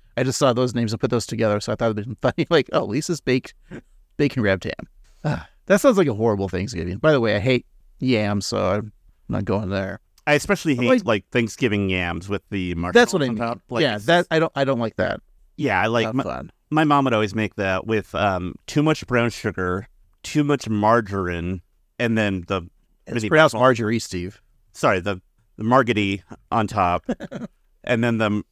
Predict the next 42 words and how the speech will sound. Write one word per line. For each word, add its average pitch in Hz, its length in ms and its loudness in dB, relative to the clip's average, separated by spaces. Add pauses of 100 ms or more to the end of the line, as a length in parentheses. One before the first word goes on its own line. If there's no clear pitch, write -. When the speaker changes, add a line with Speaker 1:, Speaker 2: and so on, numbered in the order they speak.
(180)
Speaker 2:
yeah, 131 260 0
it's 123 120 -4
just, - 200 -8
I 117 180 4
don't 95 120 0
know, 87 160 -2 (100)
too 185 140 -2
much. 98 420 0 (340)
Unga 175 280 2
pachka, 127 420 -2
if 92 100 -6
you 98 120 -2
will. 76 200 -12 (580)
Speaker 1:
Heather 262 300 4
makes 180 300 0
kind 135 380 0
of 123 100 -2
like 127 220 0
a, 113 260 0
a 117 100 0
glazed 113 500 0
carrots, 110 520 -2
but 117 220 -4
she's - 200 -8
put, - 320 -2
like, 107 360 0
yams 104 560 0
in 113 160 0
it, 110 200 0 (380)
Speaker 2:
Mm-hmm. 165 340 2
Speaker 1:
and 113 140 0
it, 104 120 -2 (500)
and 127 120 0
it's 113 140 -4
not 117 220 4
as 107 80 -2
sweet, - 580 -4 (140)
and 113 160 -2
it's 104 100 -6
a 120 60 -2
lot 104 240 4
better 69 420 -6